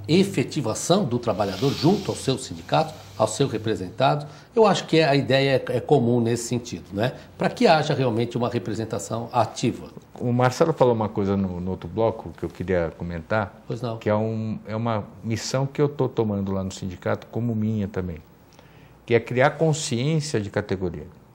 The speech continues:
Speaker 2: O síndico, é, embo-, é, veja como é difícil, porque normalmente o síndico ele tem um mandato de um a dois anos, raramente há aqueles que ficam mais do que isso,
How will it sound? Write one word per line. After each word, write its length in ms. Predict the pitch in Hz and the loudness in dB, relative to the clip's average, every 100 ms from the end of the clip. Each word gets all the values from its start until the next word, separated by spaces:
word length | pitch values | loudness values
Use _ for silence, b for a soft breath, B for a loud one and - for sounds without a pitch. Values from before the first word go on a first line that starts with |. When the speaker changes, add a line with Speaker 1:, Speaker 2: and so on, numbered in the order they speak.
| _ _ _ _ _ _ - | _ _ _ _ _ _ -16
Speaker 2:
O 80 | - | -10
síndico, 640 | - - 180 104 - - - - - | -6 -2 -2 -2 -6 -14 -18 -18 -10
é, 500 | 101 95 95 85 - - - - | -6 -4 -4 -6 -10 -16 -16 -8
embo-, 280 | 98 101 | -4 -2
é, 380 | 76 98 95 90 - 92 | -2 0 0 -2 -6 -2
veja 220 | 117 135 | 0 0
como 220 | 139 131 | 0 0
é 80 | 120 | 0
difícil, 480 | 107 - 160 147 - | -2 -6 -4 -4 -10
porque 240 | - 127 | -12 -8
normalmente 460 | 113 147 165 147 147 | -2 0 2 0 0
o 40 | |
síndico 300 | 147 160 156 | -4 -8 -6
ele 120 | 165 151 | -6 -4
tem 120 | 165 | -4
um 60 | |
mandato 460 | 160 143 123 143 143 | -2 0 4 2 2
de 120 | 117 | -4
um 120 | 139 | -2
a 40 | 151 | 0
dois 300 | 127 117 101 | 0 0 0
anos, 500 | 131 156 151 - - _ B B B - _ _ _ _ - - | -2 -2 -8 -14 -20 _ B B B -20 _ _ _ _ -20 -10
raramente 720 | - 127 135 110 131 147 - | 4 6 6 4 4 2 4
há 220 | 117 123 | 2 4
aqueles 360 | 104 - 113 98 | 2 0 -2 -2
que 120 | - | -10
ficam 320 | 101 117 107 | -8 -6 -4
mais 220 | 104 104 98 | -2 -2 -4
do 80 | |
que 160 | 98 - | -6 -6
isso, 420 | 101 131 - - | -4 -4 -8 -16